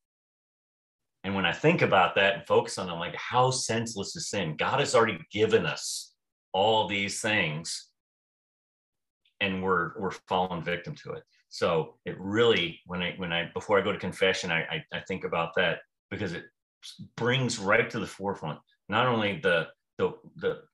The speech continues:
I hate to, there's not another word for it, but the idiocy of sin and how senseless and it was.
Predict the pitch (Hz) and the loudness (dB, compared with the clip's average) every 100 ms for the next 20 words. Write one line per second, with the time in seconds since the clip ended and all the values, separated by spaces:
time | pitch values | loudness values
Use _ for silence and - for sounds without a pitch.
0 | _ _ _ _ _ _ _ _ _ _ | _ _ _ _ _ _ _ _ _ _
1 | 101 156 165 110 110 123 127 120 104 92 | 0 0 0 -2 -2 4 4 4 2 0
2 | 82 78 80 76 - 85 - - 98 - | -2 -6 -2 -2 -2 -8 -8 -10 -10 -2
3 | 117 120 131 101 - 82 67 - _ - | 2 4 4 2 0 -4 -6 -12 _ -4
4 | 98 - 113 104 - - _ _ _ - | -2 0 0 2 0 -8 _ _ _ -8
5 | - 101 92 - - - 117 127 - 92 | 0 0 0 -2 -6 -2 0 0 -2 -4
6 | 92 - - 98 92 82 80 80 _ _ | -4 -6 -10 -8 -8 -6 -8 -10 _ _
7 | _ - - - _ _ _ _ _ - | _ -6 -6 -10 _ _ _ _ _ -8
8 | 113 98 101 117 92 82 - | -6 0 4 6 6 2 -4